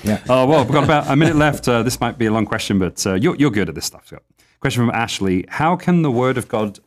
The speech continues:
Speaker 2: uh, divide soul and spirit?" From Hebrews four twelve. How can the word of God divide soul and spirit? I know that's a controversial verse.
Speaker 1: Well, let me be as blunt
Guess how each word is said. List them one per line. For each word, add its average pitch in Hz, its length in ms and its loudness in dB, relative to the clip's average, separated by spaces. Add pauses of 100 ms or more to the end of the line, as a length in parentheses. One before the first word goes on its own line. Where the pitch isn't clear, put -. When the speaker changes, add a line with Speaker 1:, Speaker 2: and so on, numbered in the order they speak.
Speaker 2:
uh, 101 60 -8
divide 101 540 -4
soul 98 420 -2
and 90 140 -6
spirit?" 85 420 -6
From 87 160 -8
Hebrews 87 440 -4 (360)
four 95 520 -4 (160)
twelve. - 540 -10 (120)
How 107 80 -8
can 113 160 -6
the 104 60 0
word 98 240 0
of 87 100 -6
God 90 260 -6
divide 87 400 -6
soul 87 400 -6
and 76 120 -16
spirit? 82 440 -10
I 98 40 -8
know 101 60 0
that's 98 140 -4
a 95 40 -16
controversial 92 580 -6
verse. 82 360 -10
Speaker 1:
Well, 127 360 -2
let 123 220 -2
me 120 120 -2
be 117 260 0
as 98 160 -2
blunt 117 460 -6